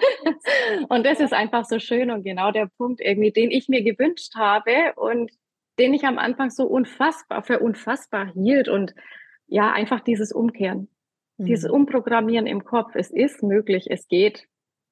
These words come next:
Speaker 1: und es funktioniert. Ja.
Speaker 2: Mega schön. Und so wird eine Lawine losgetreten. <laughs>
Speaker 1: Ja.
Speaker 2: Voll schön. Was,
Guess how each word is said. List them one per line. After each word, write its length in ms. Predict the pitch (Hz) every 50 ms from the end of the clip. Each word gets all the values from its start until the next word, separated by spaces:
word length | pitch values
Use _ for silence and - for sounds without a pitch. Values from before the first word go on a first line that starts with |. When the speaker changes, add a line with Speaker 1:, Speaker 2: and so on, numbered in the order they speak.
| _ _ _ _ _ _ _ _ _
Speaker 1:
und 280 | 208 202 190 185 - - -
es 140 | 202 -
funktioniert. 560 | - 226 196 226 - 320 392 415 254 196 190 - _ _ _ _ _ _ _ _ _ _ _ _ _ _ _ _
Ja. 260 | 240 240 226 - - _ _ _ _ _ _ _ _ _ _ _ _ _ _ _ _
Speaker 2:
Mega 320 | 220 196 190 185 185 185 180
schön. 480 | - - 190 185 185 180 180 180 - _
Und 180 | - 214 202 190
so 200 | - 220 220 208
wird 200 | 214 208 214 208
eine 220 | - 202 196 196
Lawine 720 | 190 185 190 180 175 185 214 233 220 208 202 202 196 196 - _ _ _ _ _ _ -
losgetreten. 1000 | 196 190 190 196 196 190 - - 190 - - 185 180 180 180 - 180 180 - _ -
<laughs> 440 | - - - 320 - - 339 - - _ _ -
Speaker 1:
Ja. 240 | 233 214 190 - - _ _ _ _ - - - - - _ _ _ _ _ _ _ _ -
Speaker 2:
Voll 120 | 262 254 240
schön. 320 | - 269 254 254 247 - -
Was, 200 | - 233 254 370